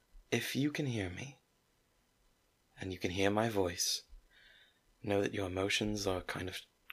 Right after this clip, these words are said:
calming the hell out. Just chilling, chilling real, real good. And you're gonna come back to me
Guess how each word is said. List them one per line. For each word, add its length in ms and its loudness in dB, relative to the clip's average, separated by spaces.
calming 400 4
the 80 8
hell 220 4
out. 260 0
Just 400 -2
chilling, 520 6
chilling 340 4
real, 200 6
real 200 6
good. 260 2
And 80 -8
you're 100 -2
gonna 160 4
come 220 4
back 220 12
to 120 -2
me 200 0